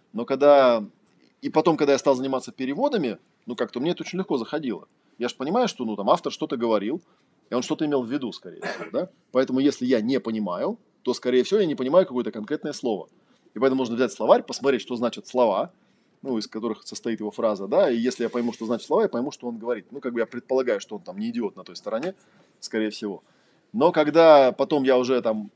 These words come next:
руководил отрядом переводчиков, у меня среди переводчиков попадались филологи, ну, я не знаю, может, у нас есть филологи, я их щас обижу, как бы, да, но это просто тушь и свет. У них слово может обозначать всё, что угодно. То есть ты им говоришь: "Подожди, откуда ты это взял? Есть же словарь, в словаре есть значение, да, то есть ты посмотри просто туда, и всё, и,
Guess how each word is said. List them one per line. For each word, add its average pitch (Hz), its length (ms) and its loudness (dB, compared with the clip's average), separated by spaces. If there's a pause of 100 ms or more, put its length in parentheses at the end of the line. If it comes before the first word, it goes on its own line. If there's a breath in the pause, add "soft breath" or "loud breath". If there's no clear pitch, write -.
(120)
руководил 123 480 4
отрядом 123 320 4
переводчиков, 131 580 -4
у 107 60 -6
меня 123 160 0
среди 117 200 -10
переводчиков 123 420 -2
попадались 113 480 -2
филологи, 127 640 -4 (1300)
ну, 101 100 -8
я 107 100 -2
не 113 100 -4
знаю, 107 220 -2
может, 101 160 -10
у 104 40 -10
нас 101 100 -10
есть 127 160 -10
филологи, 101 380 -4
я 98 120 -8
их 95 60 -12
щас - 180 -14
обижу, 123 320 -8
как 87 160 -12
бы, 90 100 -14
да, 107 200 -4
но 98 100 -10
это 101 100 -12
просто 120 400 -10
тушь - 200 -20
и 107 40 -20
свет. 95 260 -12 (560)
У 107 80 -6
них 123 140 -6
слово 156 240 0
может 110 200 -6
обозначать 113 360 -8
всё, 120 100 -10
что 135 180 -8
угодно. 98 300 -8 (800)
То 113 60 -4
есть 110 120 -4
ты 135 60 -2
им 120 60 -2
говоришь: 113 200 -4
"Подожди, 123 300 -4
откуда 113 260 -4
ты 104 120 -10
это 107 100 -10
взял? 113 260 -2
Есть 101 180 -6
же 92 80 -14
словарь, 117 420 0
в - 80 -14
словаре 104 300 -4
есть 95 200 -6
значение, 92 580 -8
да, 117 220 -4
то - 100 -20
есть - 120 -18
ты 98 120 -20
посмотри 104 440 -8
просто - 260 -10
туда, 92 240 -8
и 85 40 -14
всё, 123 320 -4
и, 87 140 -16